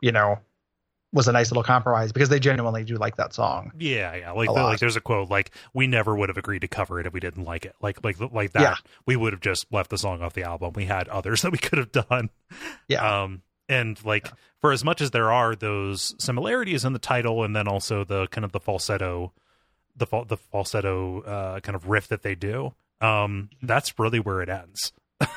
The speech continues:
Speaker 1: Yeah, it's not actually very much of a, a version of,
Speaker 2: No.
Speaker 1: you know, it doesn't have that much to do with Lion Sleeps Tonight. Um, instead, it's this kind of just, uh, song, uh,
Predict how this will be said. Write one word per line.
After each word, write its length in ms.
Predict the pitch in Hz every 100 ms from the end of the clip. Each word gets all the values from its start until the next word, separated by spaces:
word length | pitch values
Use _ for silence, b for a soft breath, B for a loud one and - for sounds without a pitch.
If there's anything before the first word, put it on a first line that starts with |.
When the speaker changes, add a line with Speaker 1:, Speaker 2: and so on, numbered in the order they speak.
| 165
Speaker 1:
Yeah, 240 | 160 135 143
it's 220 | 156 190
not 180 | 208 185
actually 320 | 156 - 131
very 280 | 113 120 117
much 200 | 110 117
of 120 | 113
a, 200 | 110 110
a 100 | 117
version 360 | 110 110 104 104
of, 240 | 104 104
Speaker 2:
No. 560 | 139 139 135 127 107 95
Speaker 1:
you 60 | 117
know, 60 |
it 80 | 110
doesn't 180 | 120 117
have 120 | 113
that 100 | 110
much 160 | 110 -
to 40 |
do 100 | 120
with 160 | 113 104 - B B B B B
Lion 240 | 123 117 113
Sleeps 220 | 127 110
Tonight. 380 | 190 220 120 - B B B B
Um, 400 | 143 135 127 131 175
instead, 440 | 160 - 233 262
it's 240 | 208 165
this 200 | 143 143
kind 260 | - 151 147
of 140 | 147 127
just, 480 | 131 - - - -
uh, 280 | 123 117 113 -
song, 640 | - 139 123 127 131 131 - _ -
uh, 360 | 131 117 117